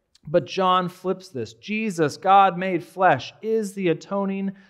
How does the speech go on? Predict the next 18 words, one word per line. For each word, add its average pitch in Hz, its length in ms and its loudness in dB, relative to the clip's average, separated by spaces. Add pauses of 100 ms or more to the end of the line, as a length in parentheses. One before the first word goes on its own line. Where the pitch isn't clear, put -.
sacrifice 170 760 -2
for 147 380 -6
our 156 540 0 (280)
sins. - 640 -10 (380)
He 196 140 -2
takes 185 300 0 (180)
our 180 480 0
side. 127 420 -2
He 165 100 -4
becomes 170 680 -4 (100)
our 170 480 -4
sin 151 560 -4 (220)
to 160 120 -8
be 170 380 -2
the 147 220 -6
atonement 147 680 -6
in 143 360 -10 (200)
himself. 123 580 -8